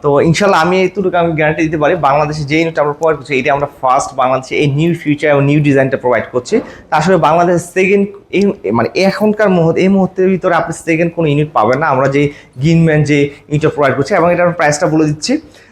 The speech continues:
আমাদের প্রাইসগুলো সবগুলো ফিক্সড প্রাইস থাকে। তারপর আমি আমাদের নরমাল বেসিক প্রাইস, আহ, ওয়েবসাইটে যে প্রাইসটা দেওয়া আছে নয় লক্ষ নব্বই হাজার টাকা, তো এখন আমরা ডিসকাউন্ট অফার দিয়ে প্রাইসটা প্রোভাইড করছি নয় লক্ষ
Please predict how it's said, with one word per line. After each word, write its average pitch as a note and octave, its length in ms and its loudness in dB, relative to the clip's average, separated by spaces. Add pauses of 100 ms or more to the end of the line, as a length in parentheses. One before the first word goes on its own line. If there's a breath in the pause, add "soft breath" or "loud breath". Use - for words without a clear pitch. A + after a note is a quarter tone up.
আমাদের F3+ 280 2
প্রাইসগুলো G3 320 2
সবগুলো F3+ 280 -2
ফিক্সড E3 240 -6
প্রাইস D#3 180 -2
থাকে। G#3 200 -4
তারপর D3+ 260 -2
আমি D3+ 200 2
আমাদের D3 320 0
নরমাল D3+ 360 2
বেসিক D3 340 -6
প্রাইস, D3 180 0
আহ, B2 500 -2 (320)
ওয়েবসাইটে C3+ 320 2
যে D3+ 60 0
প্রাইসটা C3+ 300 -2
দেওয়া C#3 160 2
আছে C#3 180 -4
নয় C#3 320 0
লক্ষ D3 440 -2 (280)
নব্বই C3+ 300 0
হাজার A2 220 -2
টাকা, D#3 220 -4 (360 loud breath)
তো D3+ 80 0
এখন D3+ 220 0
আমরা F3+ 140 2
ডিসকাউন্ট E3 340 0
অফার D#3+ 140 -2
দিয়ে D#3+ 140 0
প্রাইসটা D3 380 -2
প্রোভাইড D3 240 -2
করছি D3+ 200 -10
নয় D3+ 160 0
লক্ষ D3+ 220 -2